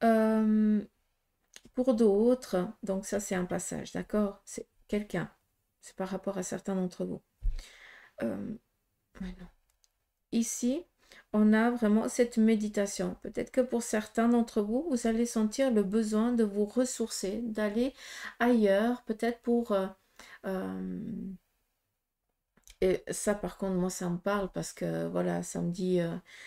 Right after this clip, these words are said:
euh, je vais faire un, un petit tour et puis, euh, où il y aura plusieurs thérapeutes et puis ça va être, ça va être vraiment de, du partage, ça va être super a-,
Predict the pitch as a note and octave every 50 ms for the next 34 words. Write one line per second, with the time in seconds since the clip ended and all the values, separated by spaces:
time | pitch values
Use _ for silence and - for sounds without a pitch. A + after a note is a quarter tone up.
0 | - - - - - - - G3 F#3+ F#3+ F#3+ F#3 F#3+ F#3+ F#3+ F#3+ F#3+ G3+ G3+ G3+
1 | G#3 G3+ - - - - G3+ F#3+ - F#3+ G3 F#3+ F#3+ - - F#3+ F#3 F#3+ F3+ F3+
2 | F3+ F3+ F3+ - - - F#3+ F#3 F#3 - - G3+ F#3 - - G#3 G3+ G3+ G#3 G#3
3 | G3+ G3+ F#3 F3+ F#3 - _ _ _ _ _ _ _ - - - - - - -
4 | F#3+ F#3 - - - G3+ F#3+ F#3+ F#3 F3+ F3 F3 F3 E3+ F3 - F#3 F#3 F#3 F3+
5 | - F#3 F3+ F3+ - G3+ G3 G#3+ G3+ G3 G3 - - G3+ F#3+ F#3+ F3+ F3+ - F#3+
6 | F#3+ F#3+ F#3 - F3+ F3+ - - F3 - - F3+ F3 F#3 F3 F3 F3 - - -
7 | F3 F3 F3+ - - F3+ F3+ F3 F3 - - - F#3+ F#3+ F#3+ F#3+ F#3 F3+ F3+ F3
8 | F3 F3 F3 F3 F3 F3 F3 F3 E3+ F3 F3 F#3+ F#3+ F#3+ - _ _ _ _ _
9 | _ - F#3+ F#3+ F#3+ F#3+ G3+ F#3 F#3+ - G3+ G#3 G#3+ G#3 - F3 F3 E3+ - -
10 | - - G#3+ G#3+ G3+ F#3+ F#3 F3+